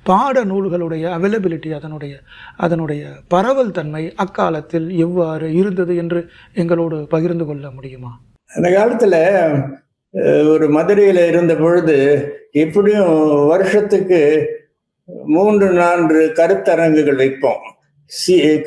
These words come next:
Speaker 2: கண்டினியூயிங் மெடிக்கல் எஜுகேஷன் ப்ரோக்ராம் வைப்போம், இல்லாட்ட இந்த, அஹ், செமினார்ஸ் வைப்போம், சிம்போசியம்ஸ் வைப்போம். அப்ப நாங்க என்ன பண்ணுவோம், அஹ்,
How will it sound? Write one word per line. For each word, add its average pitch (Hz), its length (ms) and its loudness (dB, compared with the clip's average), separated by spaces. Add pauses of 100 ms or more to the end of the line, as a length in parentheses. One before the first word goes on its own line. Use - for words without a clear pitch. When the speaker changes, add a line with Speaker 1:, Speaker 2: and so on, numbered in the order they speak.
(120)
Speaker 2:
கண்டினியூயிங் 185 760 0
மெடிக்கல் 160 440 2
எஜுகேஷன் 143 560 0
ப்ரோக்ராம் 143 500 0
வைப்போம், 127 640 0 (300)
இல்லாட்ட 143 760 2
இந்த, 131 400 2 (260)
அஹ், 131 440 2
செமினார்ஸ் 180 580 0
வைப்போம், 135 640 0 (340)
சிம்போசியம்ஸ் 160 960 2
வைப்போம். 131 500 0 (260)
அப்ப 180 300 0
நாங்க 170 240 2
என்ன 196 180 2
பண்ணுவோம், 170 800 0 (600)
அஹ், 131 580 2